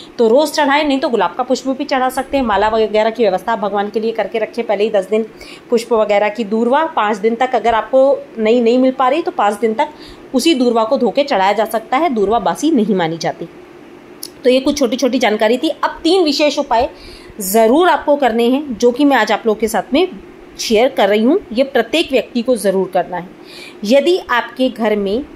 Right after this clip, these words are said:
बच्चे हैं, वह पढ़ाई में कमज़ोर है, या कोई व्यक्ति है उसकी याददाश्त कमज़ोर है, प्रत्येक बच्चों के लिए तो माता पिता को ये उपाय करना ही करना है, क्योंकि आप सभी जानते हैं गणेश जी रिद्धि सिद्धि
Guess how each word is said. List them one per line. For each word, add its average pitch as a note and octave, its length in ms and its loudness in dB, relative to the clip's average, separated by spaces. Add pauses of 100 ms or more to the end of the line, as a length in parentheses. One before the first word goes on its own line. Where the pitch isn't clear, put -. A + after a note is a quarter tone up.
(140)
बच्चे A#3+ 340 0
हैं, E4+ 260 2 (160)
वह C4 100 2
पढ़ाई A3 320 2
में C#4+ 160 0
कमज़ोर F#3+ 440 -2
है, F3+ 160 -12 (460)
या D4 80 4
कोई D#4+ 220 2
व्यक्ति C4 380 0
है F4+ 60 2
उसकी D4+ 360 -2
याददाश्त A#3 460 0
कमज़ोर F#3 400 -2
है, E3+ 120 -8 (420)
प्रत्येक B3+ 480 0
बच्चों C4 260 0
के D4+ 100 2
लिए C#4+ 120 4
तो D#4 100 -2
माता C4 260 2
पिता C4 200 -2
को C#4 140 0
ये B3 120 2
उपाय B3+ 260 2
करना A3+ 260 0
ही C#4 140 4
करना C4 260 0
है, C4 80 2 (180)
क्योंकि C4 240 -4
आप D#4+ 100 2
सभी D#4+ 260 0
जानते D4+ 320 -2
हैं D4 100 0
गणेश B3+ 340 0
जी A#3+ 180 -4
रिद्धि B3 400 0
सिद्धि A#3+ 420 -4